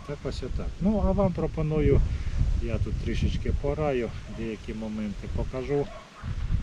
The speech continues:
як ора-, воно орає. Ну, рілля на сьогоднішній день, е, я вам скажу,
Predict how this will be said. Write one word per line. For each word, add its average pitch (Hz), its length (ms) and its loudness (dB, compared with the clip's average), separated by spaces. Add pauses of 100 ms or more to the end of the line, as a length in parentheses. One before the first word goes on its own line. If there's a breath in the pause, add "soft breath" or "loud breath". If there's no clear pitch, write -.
(260)
як 107 160 0 (160)
ора-, 107 160 -2 (220)
воно 110 320 0
орає. 135 520 4
Ну, 165 240 4 (200)
рілля 156 540 6 (360)
на - 120 8
сьогоднішній - 760 12
день, - 280 12
е, - 240 12 (440)
я - 120 12
вам - 160 12
скажу, - 560 10